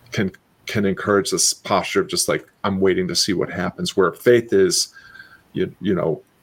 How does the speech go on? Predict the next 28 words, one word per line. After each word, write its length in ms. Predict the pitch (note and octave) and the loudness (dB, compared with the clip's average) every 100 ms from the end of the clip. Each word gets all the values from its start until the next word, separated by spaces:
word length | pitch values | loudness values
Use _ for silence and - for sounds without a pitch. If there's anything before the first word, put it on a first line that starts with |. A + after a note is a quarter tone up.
| _ | _
to 140 | - A2+ | -4 -2
your 100 | F2 | -2
point, 420 | - D3 A#2 - | -2 0 0 -2
has 520 | E2+ G#2 F#2+ - - F2 | -4 0 0 0 -2 -2
that 180 | G#2+ - | -2 0
element 340 | G2+ G#2 E2+ | 0 -2 -4
of 140 | - - | -8 -10
trust, 540 | - A2+ - - - - - - - - | 0 0 0 -4 -8 -20 -20 -18 -16 -10
trusting 540 | - B2 A#2 - A2 | 2 4 4 0 -2
yourself, 540 | G2 F#2 - A2+ E2 | 0 0 2 2 2
trusting 460 | - A#2+ G2+ A#2+ G#2+ | -2 -2 -2 0 -2
in 80 | G2+ | 0
your 180 | F#2+ - | -2 0
own 260 | G#2+ G#2+ G2 | 0 0 0
value 420 | F#2+ F#2+ F#2+ F#2+ | 0 2 2 2
and 140 | F#2 | 2
worthiness, 460 | F#2 F#2 F#2 D#2 F2 | 2 2 0 -4 -6
trusting 440 | - A#2+ A#2 A#2+ | 0 2 2 -2
in 100 | A2 | -2
your 160 | G#2+ G#2 | 0 0
own 400 | A2 G#2+ G#2+ F#2+ - _ _ - | 0 0 0 -2 -6 _ _ -6
abilities, 720 | - - G#2+ G#2 F2 D2+ E2+ - - | -4 0 0 2 0 -2 -4 -6 -6
and, 460 | G2+ F#2+ F#2+ F2 - - | -4 -4 -4 -6 -10 -8
um, 440 | F#2+ F2 - - - _ _ _ _ _ _ - - - - - _ _ - | -6 -4 -4 -6 -10 _ _ _ _ _ _ -14 -14 -14 -20 -20 _ _ -2
and 340 | A#2+ A2+ A2 - - - - - - - - | 2 2 0 -2 -8 -12 -10 -10 -10 -18 -6
stepping 540 | - - D3+ - B2 | -2 4 4 4 -2
into 260 | - C3 B2 | 0 -2 -2
possibility 1040 | - A#2 A2+ A2 F#2+ A2+ A2 G2+ G2 F2+ | 0 2 2 0 2 2 4 2 2 -4